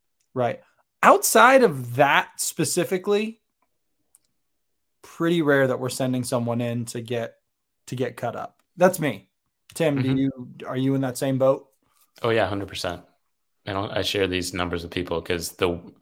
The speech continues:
Speaker 2: honestly, the bigger and, and kind of the more extreme that initial injury, the better chance it has of healing. You know, it really gets that inflammation,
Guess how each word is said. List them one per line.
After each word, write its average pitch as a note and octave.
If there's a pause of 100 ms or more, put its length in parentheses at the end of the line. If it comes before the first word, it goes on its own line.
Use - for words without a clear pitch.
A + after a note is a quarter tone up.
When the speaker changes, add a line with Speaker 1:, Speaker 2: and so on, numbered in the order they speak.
(260)
Speaker 2:
honestly, G#2
the F#2
bigger G2+
and, F2+ (100)
and F2
kind F2
of E2+
the E2+
more F2 (600)
extreme F#2+
that F2
initial F2
injury, G2+
the E2+ (220)
better F2 (240)
chance F2+
it E2
has E2+
of D#2+
healing. F2+
You F2+
know, E2+
it F2
really F2
gets E2+
that F2
inflammation, E2+